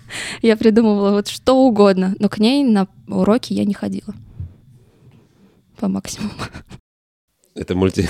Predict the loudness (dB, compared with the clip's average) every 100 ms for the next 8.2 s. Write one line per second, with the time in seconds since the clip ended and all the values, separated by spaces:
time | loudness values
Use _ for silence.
0 | -2 2 4 4 2 2 4 4 6 4
1 | 4 2 2 4 2 0 -4 -4 -4 -4
2 | 0 0 2 0 0 -2 -4 -6 -4 -2
3 | -2 -4 -6 -4 -4 -4 -10 _ 0 2
4 | 2 0 -2 -2 -4 -4 -4 -4 -6 -10
5 | -14 -12 -10 -10 -12 -20 -20 -20 -20 _
6 | _ _ _ -20 _ _ -6 -2 0 2
7 | 2 4 4 4 0 -4 -2 -2 -4 -6
8 | 0 2